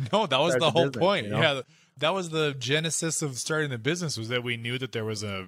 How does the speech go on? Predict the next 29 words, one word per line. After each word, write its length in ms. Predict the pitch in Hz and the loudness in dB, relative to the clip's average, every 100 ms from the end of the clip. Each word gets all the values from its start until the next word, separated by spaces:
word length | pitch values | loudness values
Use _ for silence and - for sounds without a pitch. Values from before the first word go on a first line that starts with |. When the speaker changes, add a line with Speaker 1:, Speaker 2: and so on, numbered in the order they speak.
| 92 | -6
Speaker 1:
really 240 | 107 110 | -4 -4
phenomenal 540 | - 110 104 104 98 | -6 -8 -8 -8 -10
cleaning 340 | 95 117 131 131 | -10 -10 -10 -10
company 320 | 104 98 101 | -12 -12 -12
nearby 420 | 101 98 104 123 | -10 -10 -8 -8
that 100 | 110 | -6
we 80 | 95 | -8
could 140 | 92 92 | -10 -10
talk 260 | 110 131 | -10 -10
to 160 | - 90 | -10 -10
about 220 | 87 90 | -8 -8
it. 100 | 104 - _ | -10 -14 _
Speaker 2:
Yeah. 260 | 107 110 95 - - | 2 4 2 -6 -6
Speaker 1:
Otherwise, 600 | 143 170 147 143 139 139 - _ _ - | 0 2 4 2 0 -4 -8 _ _ -4
I 80 | 127 | -2
don't 100 | 170 | 0
know 100 | 175 | 0
if 100 | 170 | 0
we 60 | |
would 120 | 170 | 2
have 120 | 165 151 | 2 2
arrived 320 | 147 147 151 | 4 2 2
at 60 | |
this 160 | 147 147 | -2 -2
conclusion. 640 | - 131 160 190 151 107 | -4 -6 -2 0 0 -2
It 100 | 107 | -4
would 140 | 113 120 | -4 -4
have 100 | 113 | 0
been, 360 | 120 113 107 | 0 0 -6